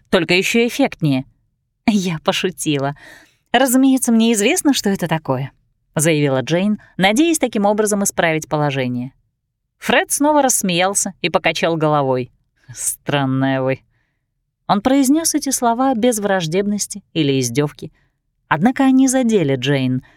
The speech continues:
По правде говоря, она рассердилась куда сильнее, чем следовало бы. «Благодарю вас,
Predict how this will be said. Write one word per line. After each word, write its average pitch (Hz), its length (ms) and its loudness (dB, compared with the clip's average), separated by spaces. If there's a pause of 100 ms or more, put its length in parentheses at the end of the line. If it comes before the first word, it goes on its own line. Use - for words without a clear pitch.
(380)
По 185 120 4
правде 233 300 2
говоря, 226 380 2 (200)
она 208 260 2
рассердилась 269 680 0
куда 262 200 0
сильнее, 247 480 2
чем 240 200 0
следовало 156 520 0
бы. 131 160 -6 (460)
«Благодарю 190 560 2
вас, - 280 -2